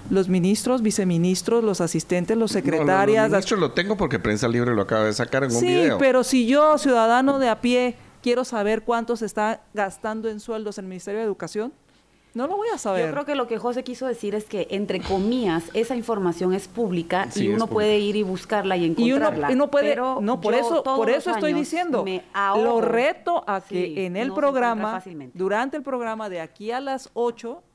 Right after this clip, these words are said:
Speaker 1: me diga, "Aquí está el listado, María Dolores, cállate la boca", y yo me callo
Speaker 2: No,
Speaker 1: la
Speaker 2: pero
Speaker 1: boca.
Speaker 2: te,
Speaker 3: No te va a decir, "Cállate la boca".
Speaker 2: no te voy a decir que te calles porque
Speaker 1: Pero,
Speaker 2: si no estaría atentando
Speaker 1: pero,
Speaker 2: en contra de la
Speaker 1: pero,
Speaker 2: libre emisión de pensamiento.
Speaker 1: pero si lo
Speaker 2: <laughs>
Speaker 1: logras,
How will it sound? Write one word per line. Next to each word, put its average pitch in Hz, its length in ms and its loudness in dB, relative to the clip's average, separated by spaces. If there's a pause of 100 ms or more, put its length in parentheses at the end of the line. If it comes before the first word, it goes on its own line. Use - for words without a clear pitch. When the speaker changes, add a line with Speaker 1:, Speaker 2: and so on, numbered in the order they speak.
Speaker 1:
me 180 300 -10
diga, 190 380 -6
"Aquí 185 280 -10
está 202 180 -12
el 240 80 -8
listado, 233 320 -10
María 214 180 -10
Dolores, 190 300 -12
cállate 156 400 -14
la 208 120 -14
boca", 339 280 -18
y 208 140 -14
yo 196 160 -8
me 233 140 -10
callo 170 240 -6
Speaker 2:
No, 202 60 -10
Speaker 1:
la 226 80 -6
Speaker 2:
pero - 160 -10
Speaker 1:
boca. 90 180 -20
Speaker 2:
te, 180 160 -20 (160)
Speaker 3:
No 190 160 -14
te 196 100 -12
va 180 60 -8
a 175 60 -8
decir, 175 120 -18
"Cállate 160 320 -14
la 143 140 -16
boca". 143 180 -20 (240)
Speaker 2:
no - 140 -2
te - 100 -10
voy 156 80 2
a 110 60 -6
decir 98 180 -10
que 90 100 -12
te 82 120 -14
calles 95 340 -4
porque 87 340 -8
Speaker 1:
Pero, 196 360 2
Speaker 2:
si 95 100 -8
no 98 140 -6
estaría 98 300 -6
atentando 95 260 -8
Speaker 1:
pero, 240 260 0
Speaker 2:
en 95 80 -10
contra 190 340 -6
de 185 40 -2
la 85 60 -2
Speaker 1:
pero, 269 300 4
Speaker 2:
libre 98 140 -6
emisión 92 200 -2
de 98 80 -2
pensamiento. 90 600 -6
Speaker 1:
pero 247 300 2
si 247 280 0
lo 240 160 2
Speaker 2:
<laughs> - 0 -
Speaker 1:
logras, 349 680 0